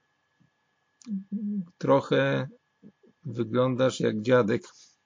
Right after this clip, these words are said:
<laughs> Jeszcze lepiej, jakbym sobie ją rozczesał, tą brodę.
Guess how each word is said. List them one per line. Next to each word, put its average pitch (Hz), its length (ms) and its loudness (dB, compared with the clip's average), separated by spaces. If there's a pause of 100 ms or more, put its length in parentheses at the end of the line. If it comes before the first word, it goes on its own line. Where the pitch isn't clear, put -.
(180)
<laughs> - 1500 -8
Jeszcze 123 320 6
lepiej, 147 240 10
jakbym 131 260 8
sobie 143 220 6
ją 135 140 8
rozczesał, 180 560 10
tą 123 200 6
brodę. 104 340 4